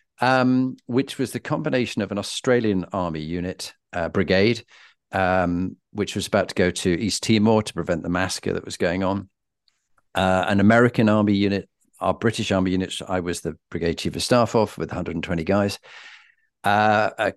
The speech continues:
Canadian, a French Canadian Army unit, and a New Zealand Army unit, probably the only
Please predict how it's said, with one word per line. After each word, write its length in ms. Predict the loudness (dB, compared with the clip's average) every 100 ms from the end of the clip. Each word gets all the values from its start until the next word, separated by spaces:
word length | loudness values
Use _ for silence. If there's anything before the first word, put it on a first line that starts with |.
| -2
Canadian, 760 | 4 6 6 6 6 4 2
a 40 | 0
French 280 | -4 -4
Canadian 600 | -4 0 0 -2 -4 -6 -8
Army 260 | -4 -2 -2
unit, 300 | -2 -4 -4
and 140 | -2
a 60 | 2
New 140 | 2
Zealand 320 | 2 2 2 -2
Army 200 | -6 -8
unit, 220 | -12 -16 _
probably 280 | -6 2 2
the 160 | 4 6
only 400 | 8 6 2